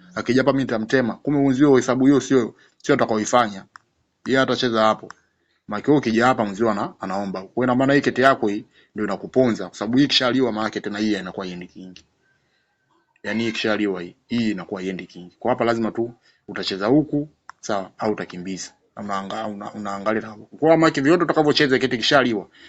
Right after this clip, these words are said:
maana yake anakuja anazuia, hii kingi inakuja anazuia au, au anazuia hapa. Bao linakuwa limefanyaje? Limeisha. Lakini sare yake ni hii. Kishatema hapo, akitua hapa, kishatema hapa, kila hapa, maana yake sare yako ni kuweka hapa. Miaka elfu moja.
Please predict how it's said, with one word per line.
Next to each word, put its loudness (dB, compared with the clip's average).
maana 0
yake 0
anakuja -2
anazuia, -6
hii -4
kingi -2
inakuja -6
anazuia -6
au, -6
au -4
anazuia -8
hapa. -10
Bao 2
linakuwa -2
limefanyaje? -2
Limeisha. -10
Lakini 0
sare 4
yake 4
ni -4
hii. 4
Kishatema 4
hapo, 4
akitua 4
hapa, 2
kishatema 2
hapa, 0
kila 4
hapa, -2
maana -2
yake -2
sare -2
yako 2
ni -4
kuweka -10
hapa. -12
Miaka 0
elfu -2
moja. -12